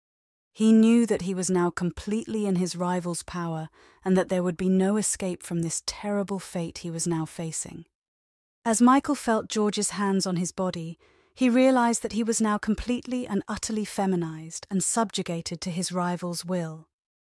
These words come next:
He had lost everything he had worked so hard to achieve in life, and now he was nothing more than a plaything for George's amusement and gratification.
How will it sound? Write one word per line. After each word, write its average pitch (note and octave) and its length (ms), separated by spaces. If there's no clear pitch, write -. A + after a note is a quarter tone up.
He A3+ 140
had G#3+ 100
lost A3+ 300
everything A#3 420
he G#3+ 140
had G#3+ 160
worked G#3 240
so A3+ 240
hard G#3+ 220
to A3 120
achieve G#3+ 340
in G#3 120
life, G#3 480
and G3 100
now G#3+ 200
he G#3 100
was F#3+ 160
nothing A#3+ 420
more A#3 220
than G#3+ 140
a F#3+ 40
plaything G#3+ 640
for F3 140
George's F#3+ 480
amusement F#3+ 680
and F3 120
gratification. E3+ 960